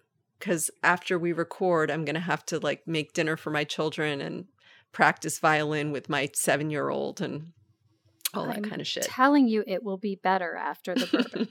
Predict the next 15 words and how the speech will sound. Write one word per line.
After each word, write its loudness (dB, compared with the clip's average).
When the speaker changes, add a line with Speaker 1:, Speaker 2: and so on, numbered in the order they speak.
Speaker 1:
<laughs> -12
Speaker 2:
I'm -8
telling 0
you, -8
all 4
of 2
that 4
will 0
be 0
easier. -10
Take 0
my 4
word 2
for -4
it. -6